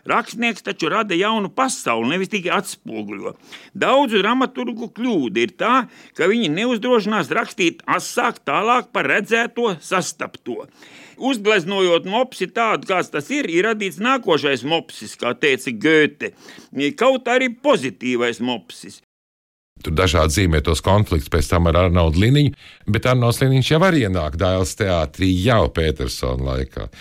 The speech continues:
Speaker 2: Gan kā studijas pedagogs, bet arī ar iestudējumu. Marcinkevičs ied. Tā kā vēlēšanās atrast kaut ko jaunu. Un scenogrāfijā,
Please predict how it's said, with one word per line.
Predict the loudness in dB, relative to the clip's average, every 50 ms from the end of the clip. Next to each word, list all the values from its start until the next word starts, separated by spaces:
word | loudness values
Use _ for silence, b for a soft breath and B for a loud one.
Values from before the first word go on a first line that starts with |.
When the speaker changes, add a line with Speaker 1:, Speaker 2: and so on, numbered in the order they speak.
| B B B B
Speaker 2:
Gan | 2 4 4 4 4 4
kā | 4 2 2 2 0 -4
studijas | -10 -4 0 0 2 2 2 0 0 0 -2 -2 -2 0
pedagogs, | 0 2 2 2 2 0 -2 -2 -4 -6 -10 -12 -12 -12 B B B B B B
bet | -2 -2 0 2 2
arī | 2 4 4 2 2
ar | 2 0 -2 -6 -4 0
iestudējumu. | 2 2 2 2 0 0 0 2 2 0 0 -2 -6 -8 -10 -12 _ _ _ _ -6
Marcinkevičs | -6 -6 -4 -6 -6 -2 0 0 0 0 -2 0 0 0
ied. | 0 -2 -4 B B B B B B -2
Tā | 0
kā | 2 2 0 0 -2
vēlēšanās | -2 0 2 4 4 4 4 4 2 0 0 -2 -2 -2 0 0
atrast | 0 0 0 0 -4 -4 -4 -2
kaut | -2 -2 -2
ko | -2 -4 -2 0
jaunu. | 0 0 -2 -4 -4 -2
Un | -2 -2 -2
scenogrāfijā, | 0 0 2 4 4 4 4 2 2 0 0 -4 -4 -6 -6 -6 -8